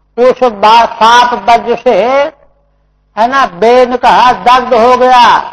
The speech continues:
"पौरुषम भगम ऐश्वर्यम च", पौरुष शरीर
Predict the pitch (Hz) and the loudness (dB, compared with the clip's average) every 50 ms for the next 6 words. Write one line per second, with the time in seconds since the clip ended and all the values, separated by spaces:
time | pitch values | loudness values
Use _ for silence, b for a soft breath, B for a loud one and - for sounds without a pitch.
0 | - - _ _ _ _ _ _ _ _ _ - 220 226 233 233 233 233 233 175 | -20 -20 _ _ _ _ _ _ _ _ _ 0 2 2 4 2 2 0 0 0
1 | 214 247 262 254 240 226 196 170 - - _ _ _ _ _ _ 180 175 165 175 | 2 2 2 2 0 -4 -8 -12 -16 -20 _ _ _ _ _ _ -20 -8 -4 -2
2 | 214 226 226 247 240 240 233 - 208 220 226 214 170 214 226 226 226 233 247 254 | -2 0 0 0 0 0 -2 -2 0 0 0 0 0 0 0 0 0 0 0 0
3 | 247 226 190 - - 147 131 - _ _ _ _ _ _ _ _ _ _ _ _ | 0 -2 -6 -10 -14 -16 -16 -18 _ _ _ _ _ _ _ _ _ _ _ _
4 | _ _ - 202 208 220 233 240 247 - - - 220 208 208 240 269 294 302 311 | _ _ -2 0 2 2 2 0 0 -2 -2 -2 -2 0 0 0 2 2 2 2
5 | 311 302 311 311 | 0 0 -4 -10